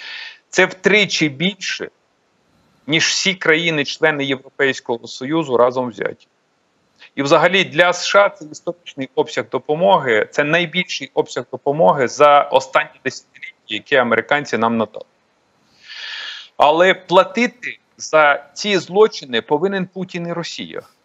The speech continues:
Е, Сполучені Штати прийняли рішення про арешт активів, і не тільки С Ш А, але, е,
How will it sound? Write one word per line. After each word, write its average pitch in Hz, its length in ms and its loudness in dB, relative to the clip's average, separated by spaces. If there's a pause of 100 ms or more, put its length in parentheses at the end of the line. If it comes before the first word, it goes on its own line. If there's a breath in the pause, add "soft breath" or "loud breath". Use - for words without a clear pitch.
(340)
Е, 110 640 0
Сполучені 185 560 -4
Штати 190 440 2
прийняли 156 840 2
рішення 160 680 -4 (100)
про 135 160 2
арешт 156 500 2
активів, 98 520 -6
і - 20 -20
не - 200 -20
тільки 185 200 -14
С - 80 -12
Ш - 180 -2
А, 92 180 2
але, 117 500 2 (160)
е, 107 520 0